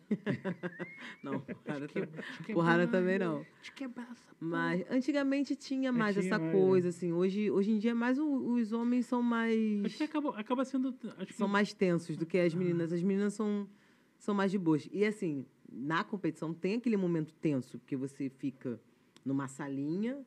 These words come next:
Speaker 1: fica às oito aqui, assim.
Speaker 3: Ah, é? Fica todo mundo aí?
Speaker 1: É,
Speaker 3: É.
Speaker 1: então, a câmera de chamada, ela, você chama, né, vai, você se arruma, coloca a sapatilha, coloca o número, o nome.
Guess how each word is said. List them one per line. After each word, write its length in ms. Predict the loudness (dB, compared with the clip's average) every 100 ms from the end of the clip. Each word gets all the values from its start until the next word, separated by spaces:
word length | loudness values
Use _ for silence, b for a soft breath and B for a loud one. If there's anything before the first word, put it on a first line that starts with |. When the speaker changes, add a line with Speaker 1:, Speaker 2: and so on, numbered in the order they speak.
| b b
Speaker 1:
fica 220 | -12 -6
às 160 | -6 -4
oito 200 | -4 -4
aqui, 180 | -12 -10
assim. 100 | -4
Speaker 3:
Ah, 120 | 0
é? 160 | 2
Fica 160 | 2 0
todo 200 | 2 2
mundo 220 | 4 4
aí? 160 | 4 6
Speaker 1:
É, 80 | 4
Speaker 3:
É. 140 | 4
Speaker 1:
então, 240 | 2 -2 -4
a 80 |
câmera 340 | -6 -6 -4 -6
de 80 | -6
chamada, 600 | -6 -4 0 0 4 6
ela, 500 | 6 6 6 4 0 b b _
você 160 | -8 -8
chama, 560 | -4 -2 0 0 0
né, 100 | 0
vai, 140 | -2 -2
você 400 | -4 -2 0 -2
se 160 | -4
arruma, 420 | -4 2 4 4
coloca 280 | 2 -4 -6
a 40 | -10
sapatilha, 680 | -12 -14 -4 2 4 4
coloca 320 | 2 -4 -4
o 40 | -4
número, 580 | 2 4 4 2 0 -2
o 20 |
nome. 560 | 0 0 2 0 -2